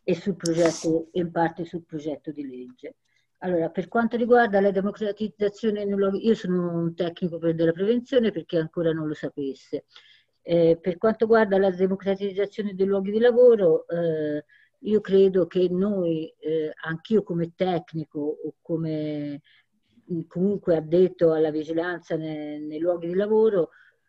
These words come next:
non potremo mai pretendere una maggiore forza,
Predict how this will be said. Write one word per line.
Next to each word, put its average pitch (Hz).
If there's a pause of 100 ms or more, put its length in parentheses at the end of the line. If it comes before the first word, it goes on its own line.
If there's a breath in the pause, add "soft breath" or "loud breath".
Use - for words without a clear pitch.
non 185
potremo 196
mai 185
pretendere 170
una 160
maggiore 165
forza, 160